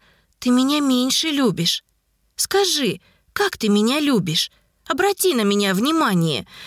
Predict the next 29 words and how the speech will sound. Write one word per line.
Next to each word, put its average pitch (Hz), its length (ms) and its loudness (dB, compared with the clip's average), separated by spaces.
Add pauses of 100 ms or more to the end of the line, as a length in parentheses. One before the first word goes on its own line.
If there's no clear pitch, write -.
(140)
Я 311 160 -2
не 311 120 2
могу 294 300 0
без 254 200 -2
тебя 262 320 -2
жить. 175 420 -4 (200)
Дай, 240 340 0
вернись! 339 600 2 (300)
Неужели 392 520 2
все 339 200 0
кончилось? 202 760 -2 (280)
Должно 403 520 2
же 370 240 -2 (320)
хоть - 200 -4
что-то 208 520 0
остаться, 247 640 -2 (320)
хоть - 220 -4
капля, 285 580 -2 (180)
хоть - 200 -2
крошка». 381 600 0 (1200)
Вот 214 340 0
почему 180 460 2
тот, 208 400 -2 (360)
кого 220 260 2
любят 233 300 0
все 233 220 0
меньше 247 500 0
и 226 100 0
меньше, 247 640 -2